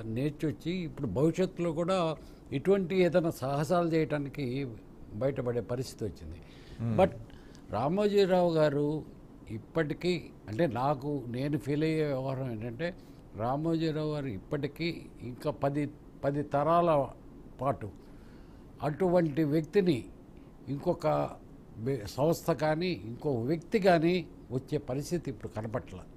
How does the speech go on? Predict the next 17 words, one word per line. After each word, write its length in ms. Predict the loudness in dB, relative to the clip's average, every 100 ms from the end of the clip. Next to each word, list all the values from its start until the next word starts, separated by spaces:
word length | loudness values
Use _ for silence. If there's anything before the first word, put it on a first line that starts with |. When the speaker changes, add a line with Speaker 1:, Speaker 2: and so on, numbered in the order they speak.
| -12
Speaker 1:
ఇప్పుడు 280 | -8 -4 -2
ఉన్న 160 | 0
Speaker 2:
Hmm. 100 | -2
Speaker 1:
పరి-, 140 | -2 -6
ఇప్పుడు 520 | -8 -6 -4 -2 -4 -6
మార్పు 680 | -2 -2 -2 -8 -2 -2 0 0
జరుగుతున్న 480 | 0 -2 -4 -4
మార్పులు, 640 | -4 -2 -4 -4 -2 -2 -2 -8 -18 -18 -18 -10 -4
ఆ, 120 | -2
జరుగుతున్న 880 | 0 2 2 0 0 -2 -2 -2 -4 -10 -18 -4
కొత్త 200 | -2 0
కొత్త 220 | -2 -2
జర్నలిస్టులు, 760 | -4 -4 -2 -2 -4 -6 -6 -6 -10 -18 -4
కొత్త 240 | -4 0 4 4 4
ఎడిటర్లు, 560 | 2 2 2 0 0 -2
వాళ్ళందరినీ 720 | -2 -2 -2 -2 0 2 2 0 -2
చూస్తే 460 | -4 -2 -4 -4